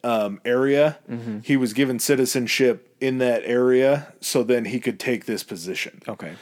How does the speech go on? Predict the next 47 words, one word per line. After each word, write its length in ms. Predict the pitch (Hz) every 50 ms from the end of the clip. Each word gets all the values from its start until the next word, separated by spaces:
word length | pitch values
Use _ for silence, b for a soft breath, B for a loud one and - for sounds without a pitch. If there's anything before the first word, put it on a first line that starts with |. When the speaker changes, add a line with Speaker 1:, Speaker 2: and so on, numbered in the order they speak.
| B B B B
Speaker 1:
So 140 | - - 123
that's 240 | 107 131 135 131 -
how 120 | 147 143
he 60 | 139 123
gets 200 | 123 143 127 -
his 100 | 135 123
German 280 | - 139 139 135 131 127
Speaker 2:
That's 100 | 120 -
what 60 | 147 135
I'm 40 | 131
saying. 60 | 170 147
Speaker 1:
citizenship. 280 | 131 - 156 143 135 135
Speaker 2:
They're 80 | 143
just 180 | 131 151 143 - -
opening 400 | 143 135 - - 156 143 131 113
doors 260 | 104 113 131 120 107 139
and 80 | 180
Speaker 1:
Yeah. 60 | 233
Speaker 2:
finding 280 | 226 127 127 127 127 123
excuses 480 | 107 - - - 123 123 120 127 113 -
to 80 | - 107
let 180 | 104 110 101 -
him 160 | 120 113 98
do 140 | 107 117 113
this 180 | 107 92 90
shit. 240 | - - 107 92 - -
And 120 | 170 160
I 60 | 160
know 220 | 156 151 156 160 160
that 180 | 139 135 120
it's 220 | 127 120 - - -
like 340 | 107 104 107 104 - - b b b b b b b b
he 260 | b - 143 139 131
has 640 | 120 - 127 120 120 117 110 98 90 92 95 - b b b b b b b b _ _ _ -
the 140 | 123 127 123
single 300 | - - 185 170 135 104
party, 340 | - - 127 117 104 98 95
the 120 | 92 104
Nazi 300 | 95 98 98 101 - 107
party, 340 | - - 110 101 98 98 101
ha-, 140 | 95 - - -
doesn't 240 | - 123 101 104 98
have. 400 | 92 - 117 104 95 92 110 -
They're 120 | - 104
the 100 | 95 98
second 360 | - - - 113 - 107 92 98
largest. 460 | 101 104 101 90 95 95 92 -